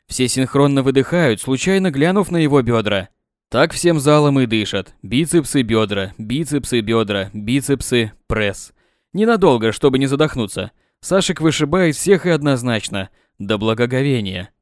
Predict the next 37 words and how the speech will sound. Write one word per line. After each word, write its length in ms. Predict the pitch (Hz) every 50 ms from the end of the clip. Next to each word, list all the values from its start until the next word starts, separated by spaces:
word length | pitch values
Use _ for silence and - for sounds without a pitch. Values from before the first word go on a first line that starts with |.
| _ _ _ _ _ _ _ -
Но 240 | 101 104 107 107
без 200 | 110 117 127 120
мурашек. 640 | 135 139 147 156 156 139 - - - - - - _ _ _ _
А 120 | - 101
вот 260 | 101 104 104 - - 139
Игорь... 360 | 151 143 113 110 98 - - _ _ _ _ _ _ -
Игорь, 260 | 196 208 175 220 196
кстати 340 | - - 196 185 165 - 170
говоря, 320 | 151 156 165 170 170 160
мог 200 | 156 160 156 139
бы 140 | 135 147 147
и 40 | 135
поднять 420 | - 147 143 139 175 196 165 123
свой 240 | - - 110 110 110
ленивый 380 | 110 113 117 120 117 120 123
зад 260 | 120 127 170 202 196 190
и 80 | 180
решить 380 | 170 147 - - 160 170 - 143
вечерком 420 | 143 - 147 131 - - 131 127
пробежаться. 720 | 120 127 123 117 117 107 107 110 101 - - - 92 90 - _ _ _ _ _ _ _
И 120 | 104 104
Катюша 440 | - 123 123 - 160 135 - - 101
такая: 460 | - 110 104 - 117 104 95 104 - _ _ _ _ _ -
«Хоба!» 500 | - 220 220 160 135 120 107 95 95 - _ _ _ _ _ _ _ _ _ _
«Я 200 | 156 160 214 208
в 80 | 175 202
этом 240 | 196 - 214 190 170
парке 320 | - 196 190 180 - 185
ненароком 460 | 196 196 196 196 190 196 - 190 170
пригулялась, 640 | - 180 185 160 170 190 190 240 269 262 196 147 -
случайно 460 | - 165 175 - - 226 247 233 226
заблудилась. 680 | 214 226 202 220 226 208 135 127 127 120 120 - - - _ _ _ _ -
А 120 | 175 180
вы 140 | 165 196 190
рядом 280 | 190 240 262 285 254
разве 280 | 233 202 175 147 156 156
живете?» 560 | 135 147 156 143 151 143 135 - - 127 117